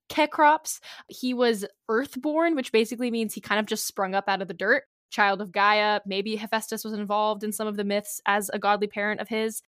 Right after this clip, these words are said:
It gets mostly mentioned in this P O V, but he was the first king of Attica,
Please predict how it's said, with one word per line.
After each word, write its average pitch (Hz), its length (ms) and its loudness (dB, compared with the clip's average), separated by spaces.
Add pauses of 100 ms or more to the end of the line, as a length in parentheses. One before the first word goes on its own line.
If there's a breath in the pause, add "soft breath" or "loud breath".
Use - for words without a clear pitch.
(100)
It 226 100 -6
gets 359 240 -2
mostly 247 300 0
mentioned 202 500 -4
in 208 160 4
this 202 160 2
P 208 220 2
O 202 60 2
V, 190 320 -2 (140)
but 190 400 0
he 220 200 -10
was 208 100 -6
the 214 80 -8
first 220 220 -6
king 214 160 -4
of 214 80 -8
Attica, 269 580 4